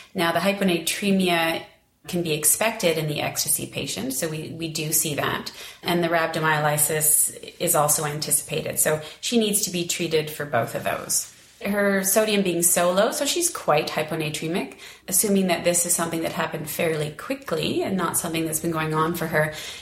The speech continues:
she probably deserves a treatment with hypertonic saline of three percent, about a hundred to two hundred mils. Her rhabdomyolysis deserves judicious fluids as well.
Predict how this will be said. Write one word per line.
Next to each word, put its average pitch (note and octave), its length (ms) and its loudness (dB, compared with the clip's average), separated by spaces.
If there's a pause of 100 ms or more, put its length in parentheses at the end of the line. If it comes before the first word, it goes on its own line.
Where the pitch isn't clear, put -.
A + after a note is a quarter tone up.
she C#4+ 180 0
probably A#3+ 320 2
deserves F3+ 460 4
a F#3+ 60 -2
treatment E3+ 340 0
with D#3+ 100 -2
hypertonic D#3 560 -4
saline D#3 420 -4
of D#3+ 100 -12
three D3+ 200 -8
percent, - 580 -6 (200)
about E3 200 -4
a D3+ 40 -6
hundred D#3 280 -4
to D#3 60 -16
two - 140 -6
hundred D#3 180 -6
mils. D3+ 380 -4 (160)
Her A#3 100 2
rhabdomyolysis F3 1120 2
deserves D#3+ 680 -2
judicious E3+ 540 0
fluids F#3 480 0
as F3 140 -2
well. F3+ 420 2